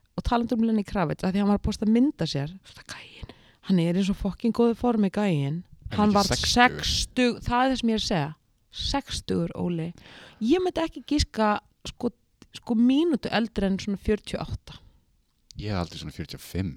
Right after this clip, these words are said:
Speaker 1: There you
Speaker 2: Ég er
Speaker 1: go, mögulega fjörutíu og fimm. Þannig að, og hann tók alveg sérstaklega fram að hann væri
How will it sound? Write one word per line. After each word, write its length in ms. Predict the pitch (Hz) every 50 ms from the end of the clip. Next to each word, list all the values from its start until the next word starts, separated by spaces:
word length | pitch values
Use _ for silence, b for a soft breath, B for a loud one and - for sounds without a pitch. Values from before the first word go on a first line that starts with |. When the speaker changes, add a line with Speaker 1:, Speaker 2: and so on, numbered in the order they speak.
| - - -
Speaker 1:
There 120 | 233 233
you 120 | 240 214 180
Speaker 2:
Ég 40 | -
er 40 |
Speaker 1:
go, 140 | - 165 156 147 - - -
mögulega 480 | - 226 277 320 311 240 202 170 156
fjörutíu 240 | - 214 185 - -
og 80 | 156 -
fimm. 160 | 170 147 147 151 B B B B B B B -
Þannig 280 | 233 226 220 208 208
að, 160 | 202 202 - - _ _ -
og 1300 | - 220 220 220 214 214 - - _ _ _ _ _ _ _ _ _ _ _ _ _ _ _ - - -
hann 180 | 247 254 254 254 269 - - _
tók 240 | - 262 254 247 -
alveg 160 | 240 220 190
sérstaklega 360 | 220 208 - - - 214 208
fram 240 | - 202 208 196 202
að 40 | 196
hann 120 | 190 190
væri 160 | 196 190 190